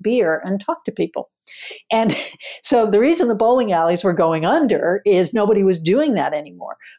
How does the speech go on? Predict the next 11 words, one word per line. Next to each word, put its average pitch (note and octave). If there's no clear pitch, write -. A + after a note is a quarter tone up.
But A3+
the A3+
larger B3+
effect -
of -
it -
was G3+
that F#3+
people's, C4
um, G3+
contacts G#3+